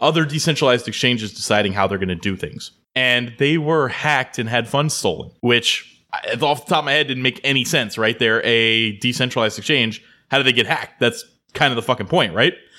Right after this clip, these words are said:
Well, apparently the way Bancor does things is certain people hold a lot of coins there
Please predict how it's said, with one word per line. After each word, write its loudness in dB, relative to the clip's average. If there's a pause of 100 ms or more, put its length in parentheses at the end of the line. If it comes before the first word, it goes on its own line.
(640)
Well, 0
apparently 0
the 4
way 2
Bancor 0
does 2
things -2
is 0 (220)
certain 0
people 2
hold 2
a 2
lot 0 (160)
of 2 (380)
coins -2 (140)
there 0